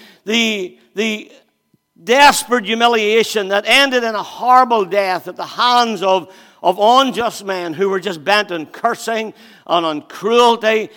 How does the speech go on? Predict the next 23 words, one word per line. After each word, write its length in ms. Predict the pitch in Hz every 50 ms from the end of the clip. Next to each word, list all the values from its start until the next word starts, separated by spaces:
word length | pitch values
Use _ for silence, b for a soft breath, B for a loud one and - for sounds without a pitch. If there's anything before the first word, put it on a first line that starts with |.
| B B B
and 180 | - 170 175 170
on 160 | 165 160 160
violence 960 | 139 123 185 214 233 240 240 240 233 233 233 233 226 220 - - - - b b b b
and 320 | - 160 165 160 160 170
murder. 640 | 196 220 233 226 214 214 214 214 208 208 202 - B B B B B B -
No 180 | 202 254 285
one 240 | 277 277 269 247 226
wishes 320 | 226 233 226 220 208 180
to 100 | - 170
dwell 420 | 147 151 170 170 175 175 170 156 143
in 240 | 143 151 160 165 -
such 320 | - 175 165 - - - _
unholy, 720 | 156 156 170 165 156 123 160 180 180 175 160 151 143 135 120 b b b b b b b b _ _
uh, 240 | 143 139 135 139 -
evil. 560 | - 175 196 202 208 170 170 143 127 110 95 _ _ _ _ _ _ _ _ _ _ _ _ _ _ _ _ _ _ _ _ _ _ _ _ _ _ _ _ _ _
But 200 | - 175 - 175
that's 240 | 175 185 208 - -
precisely 680 | - 202 196 - - 160 135 135 127 - - 147 143
how 280 | 123 147 139 143 147 147
the 140 | 139 151
Scriptures 480 | 139 - - - 131 _ _ 160 160 147
portray 400 | _ 175 - - - 180 175 185
him. 260 | 143 139 131 110 101